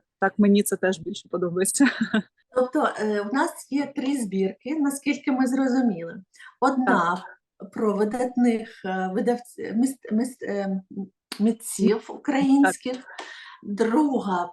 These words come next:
Speaker 2: про українські міста.
Speaker 1: Так.
Speaker 2: Можливо,
Speaker 1: Визна-
Speaker 2: там якісь є, е, пам'ятки архітектури.
Speaker 1: Так, там Кам'янець-Подільськ, там Хортиця, Асканія Нова, там наш Крим. <laughs>
Speaker 2: Так.
Speaker 1: Там,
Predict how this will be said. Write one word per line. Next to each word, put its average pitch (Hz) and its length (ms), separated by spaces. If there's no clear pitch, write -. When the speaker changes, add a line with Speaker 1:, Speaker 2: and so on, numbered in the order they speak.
Speaker 2:
про 220 640
українські 247 920
міста. 196 1300
Speaker 1:
Так. 190 200
Speaker 2:
Можливо, 233 360
Speaker 1:
Визна- 277 160
Speaker 2:
там 233 180
якісь - 520
є, 226 220
е, 190 400
пам'ятки 214 600
архітектури. 196 920
Speaker 1:
Так, 233 240
там 269 260
Кам'янець-Подільськ, 226 1300
там 214 240
Хортиця, 208 640
Асканія 254 460
Нова, 196 720
там 226 240
наш 269 180
Крим. 226 460
<laughs> 311 960
Speaker 2:
Так. 190 420
Speaker 1:
Там, 247 160